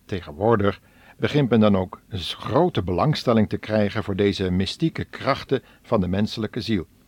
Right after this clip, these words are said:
En horen we opnieuw van wonderen, tekenen en allerlei mysterieuze verschijningen en zielsverhuizingen. Zowel de Heer Jezus als de apostel Paulus hebben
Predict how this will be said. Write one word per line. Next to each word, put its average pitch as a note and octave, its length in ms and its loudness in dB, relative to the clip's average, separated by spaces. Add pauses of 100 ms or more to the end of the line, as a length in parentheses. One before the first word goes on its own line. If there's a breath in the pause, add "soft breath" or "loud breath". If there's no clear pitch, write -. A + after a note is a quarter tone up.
(420 loud breath)
En D#3+ 160 2
horen A2+ 360 6
we A2+ 80 -2
opnieuw A#2 460 2
van F2 300 -4
wonderen, C3 720 0
tekenen A2 580 0
en E2+ 100 -4
allerlei F#2+ 360 -4
mysterieuze G#2 880 0
verschijningen A#2+ 840 0 (540 soft breath)
en C#3+ 200 0
zielsverhuizingen. G2 880 -2 (800 soft breath)
Zowel F3+ 360 0
de B2+ 80 2
Heer G#2 200 -2
Jezus A#2+ 600 0 (300 soft breath)
als - 220 -2
de D3 60 -2
apostel C3+ 440 -2
Paulus F#2+ 540 0
hebben G2 320 -2